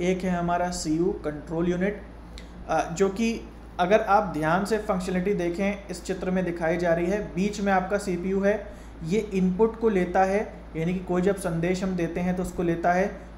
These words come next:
और फिर output दिखाता है। जैसे मान लीजिए आपका phone है,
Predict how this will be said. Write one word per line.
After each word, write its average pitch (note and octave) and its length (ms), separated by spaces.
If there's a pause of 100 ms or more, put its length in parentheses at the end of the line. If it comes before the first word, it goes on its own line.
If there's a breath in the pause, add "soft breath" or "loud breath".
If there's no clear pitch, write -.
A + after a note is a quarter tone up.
और B3+ 160
फिर - 180
output D#3+ 500
दिखाता F3 440
है। - 180 (280 loud breath)
जैसे A3+ 200
मान A3 240
लीजिए A3+ 200
आपका F#3+ 380
phone G#3+ 320
है, A#3 380